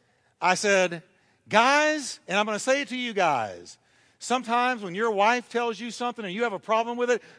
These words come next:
go off and see if God doesn't tell you whether or not she was right."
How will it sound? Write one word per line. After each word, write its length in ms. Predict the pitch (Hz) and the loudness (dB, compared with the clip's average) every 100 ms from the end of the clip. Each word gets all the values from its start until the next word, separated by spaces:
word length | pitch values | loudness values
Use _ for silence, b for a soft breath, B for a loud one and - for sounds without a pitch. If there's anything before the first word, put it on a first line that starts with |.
| - | -8
go 160 | 254 | 2
off 240 | 302 302 233 | 6 6 4
and 100 | 233 | -4
see 140 | 262 | -4
if 140 | 233 170 | -2 4
God 260 | 226 226 | 6 6
doesn't 200 | 214 202 | 0 -6
tell 200 | - 226 | -4 -2
you 100 | 208 | -2
whether 240 | 196 202 190 | -2 -2 -2
or 60 | |
not 220 | 190 190 | 0 0
she 180 | - 214 | -2 -10
was 180 | 196 131 | -10 -8
right." 360 | 131 196 190 | -6 -6 -8